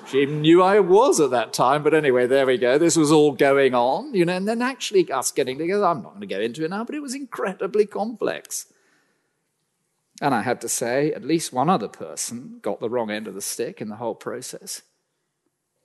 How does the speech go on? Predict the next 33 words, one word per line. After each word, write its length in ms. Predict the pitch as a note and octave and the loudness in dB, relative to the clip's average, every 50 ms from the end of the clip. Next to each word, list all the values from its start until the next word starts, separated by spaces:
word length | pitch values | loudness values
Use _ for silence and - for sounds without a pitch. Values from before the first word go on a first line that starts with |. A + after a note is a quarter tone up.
| _ | _
And 180 | - A2 G#2+ G#2 | -14 -10 -10 -10
in 160 | G2+ G#2 G2+ - _ _ _ _ _ _ _ | -10 -12 -14 -18 _ _ _ _ _ _ _
a 80 | - F#2 | -16 -14
degree, 480 | F2+ G2 - - F#2+ G#2 C3+ G3 G#3+ | -14 -14 -12 -10 -10 -8 -8 -8 -8
it 80 | F#3 - | -10 -10
was 160 | - F#2+ - | -12 -18 -20
painful. 640 | - - - G2+ A2+ A#2+ B2 A#2+ - - - - - _ _ _ _ _ _ _ _ _ _ _ _ _ _ _ _ _ _ _ _ _ _ _ _ _ _ _ _ _ _ _ _ _ _ _ _ _ _ _ _ _ _ _ _ _ _ _ _ _ _ _ _ _ | -20 -16 -16 -14 -14 -14 -16 -16 -16 -14 -14 -14 -16 _ _ _ _ _ _ _ _ _ _ _ _ _ _ _ _ _ _ _ _ _ _ _ _ _ _ _ _ _ _ _ _ _ _ _ _ _ _ _ _ _ _ _ _ _ _ _ _ _ _ _ _ _
And 160 | - D#3+ C3 | -4 -2 -2
I'm 80 | G#2+ G#2 | 0 0
not 220 | D3 D#3+ - - | 0 0 0 0
saying 280 | - C#3+ B2+ A#2 A2+ B2+ | 0 0 0 0 0 0
that 260 | C#3 C3 A#2+ A2 - - - _ _ _ _ _ _ | 0 0 0 -2 -6 -14 -20 _ _ _ _ _ _
to 120 | - A2+ | -8 -6
say, 260 | - - C3+ A2 G#2 | -4 -2 -2 -2 -2
you 100 | A2 A#2 | -2 -4
know, 160 | A#2 G#2+ G2+ G2+ | -4 -4 -4 -4
well, 140 | G#2+ G#2+ | -4 -6
we 120 | G2+ G#2+ G#2+ | -6 -6 -8
should 180 | - A#2 F#2+ | -8 -8 -4
just 240 | - A#2+ A2 - - - _ _ _ _ _ _ _ _ _ _ - | -2 -2 -2 -2 -4 -12 _ _ _ _ _ _ _ _ _ _ -6
lump 400 | A2 A#2+ B2+ C3+ C#3 C3 - - | -2 -2 0 -2 -2 -6 -10 -8
it. 340 | - C#3 D#3+ - - - - _ | -6 -6 -6 -6 -8 -14 -16 _
It's 140 | - - - | -14 -14 -10
just 320 | - - G#3 G#3+ - - | -4 -2 -2 -2 -2 -4
to 80 | - D3 | -6 -6
say 480 | - - - G#2 D#2 E2 G2+ G#2 - - _ | -6 -6 -8 -8 -10 -12 -12 -12 -14 -10 _
it 180 | C3 C3 - - | -8 -6 -6 -6
is 220 | C3+ B2+ B2 - | -8 -8 -8 -10
complex. 880 | - - - C3+ A#2 A2+ - - - C#2+ C#2 _ - - - - - - _ _ _ _ _ _ _ _ _ _ _ _ _ _ _ _ _ _ _ _ _ _ _ _ _ _ - | -14 -8 -6 -6 -6 -6 -10 -14 -18 -20 -20 _ -12 -10 -10 -10 -12 -18 _ _ _ _ _ _ _ _ _ _ _ _ _ _ _ _ _ _ _ _ _ _ _ _ _ _ -18
And 100 | G2+ F#2+ | -14 -10
we 120 | F#2 G2 | -8 -8
know 180 | F#2+ F2 E2+ D#2 | -8 -8 -10 -14
that. 280 | - - - - - | -16 -20 -20 -20 -20